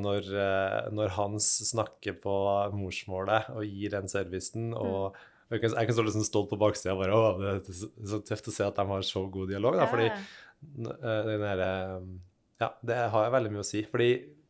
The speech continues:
Speaker 1: kultur, ja, ja, og han kan si andre ting på spansk enn hva jeg kan etter spanskkurset, for å si det sånn,
Speaker 2: <laughs>
Speaker 1: fordi at han vet hva han skal si. <laughs>
Speaker 2: Ja.
Speaker 1: Og
Speaker 2: Ja,
Speaker 1: treffer riktig. Mm.
Speaker 2: det får vi jo mange tilbakemeldinger på også, at det er
Speaker 1: Ja.
Speaker 2: mange som synes at det er veldig bra det å bli møtt med noen som snakker ditt språk, da.
Speaker 1: Absolutt, ja.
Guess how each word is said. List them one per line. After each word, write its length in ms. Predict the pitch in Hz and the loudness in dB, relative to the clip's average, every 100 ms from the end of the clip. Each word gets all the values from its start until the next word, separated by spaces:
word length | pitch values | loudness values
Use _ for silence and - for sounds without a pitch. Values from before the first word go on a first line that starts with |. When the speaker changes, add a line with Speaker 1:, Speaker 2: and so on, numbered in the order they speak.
| _ - | _ -10
Speaker 1:
kultur, 360 | - - 113 110 | -6 0 2 2
ja, 220 | - 117 - - - | 4 4 2 -6 -4
ja, 100 | 104 | 0
og 80 | - | 6
han 120 | 139 | 6
kan 120 | 139 147 | 6 6
si 220 | - 135 | 8 8
andre 260 | 131 113 | 8 8
ting 160 | 98 120 | 2 0
på 80 | - | 2
spansk 380 | - 127 131 127 | 6 6 6 2
enn 80 | 117 | 4
hva 180 | 147 | 6
jeg 100 | 107 | 6
kan 140 | - 123 | 6 4
etter 180 | 135 277 | 6 6
spanskkurset, 680 | 262 285 - 262 - - 143 | 10 10 10 8 8 8 8
for 80 | 135 | 8
å 80 | |
si 100 | 127 131 | 8 8
det 100 | 127 | 10
sånn, 160 | 151 | 8
Speaker 2:
<laughs> 500 | 170 285 - 254 - | 8 8 8 6 2
Speaker 1:
fordi 240 | 226 120 117 | 2 6 8
at 160 | 120 | 8
han 160 | 127 113 | 6 6
vet 140 | 110 107 | 4 2
hva 100 | 120 | 2
han 80 | 107 | 0
skal 140 | 104 | 0
si. 100 | 104 | -2
<laughs> 640 | 120 - 127 - 131 - - | 2 4 4 6 4 4 2
Speaker 2:
Ja. 100 | 226 110 - | 4 2 2
Speaker 1:
Og 60 | 120 | 8
Speaker 2:
Ja, 80 | |
Speaker 1:
treffer 260 | 127 120 117 | 10 12 10
riktig. 400 | 113 - 101 107 | 6 2 -4 -2
Mm. 340 | 123 110 98 - | -4 -4 -2 4
Speaker 2:
det 120 | 240 | 4
får 200 | 247 202 | 6 4
vi 60 | 190 | 4
jo 320 | 214 214 214 | 2 4 2
mange 420 | 214 214 190 180 185 | 2 -2 0 0 2
tilbakemeldinger 680 | 226 190 196 180 165 175 180 | 4 2 0 -6 -6 -6 -6
på 180 | 185 175 | -6 -8
også, 180 | 175 190 | -6 -6
at 100 | 190 | -2
det 80 | 185 | 0
er 80 | - | 2
Speaker 1:
Ja. 140 | 185 | 0
Speaker 2:
mange 160 | 180 190 | -4 -10
som 300 | 180 180 185 | -12 -12 -12
synes 260 | - 185 | -10 -6
at 100 | 185 | -6
det 100 | 180 | -4
er 100 | 180 175 | -4 -4
veldig 240 | 180 175 | -6 -8
bra 260 | 180 175 175 | -8 -6 -6
det 100 | 180 | -8
å 140 | 175 175 | -8 -8
bli 120 | 180 | -8
møtt 340 | 175 - - | -8 -12 -14
med 220 | 190 185 180 | -12 -10 -12
noen 180 | 175 | -14
som 300 | 180 180 180 185 | -14 -14 -14 -16
snakker 400 | - 196 - 180 | -12 -10 -8 -8
ditt 180 | 185 - | -8 -10
språk, 420 | - 196 247 - | -6 -2 -2 -2
da. 100 | 117 | -2
Speaker 1:
Absolutt, 600 | 113 - 113 113 - - | -2 -2 -4 -6 -10 -8
ja. 200 | 110 107 | -4 -4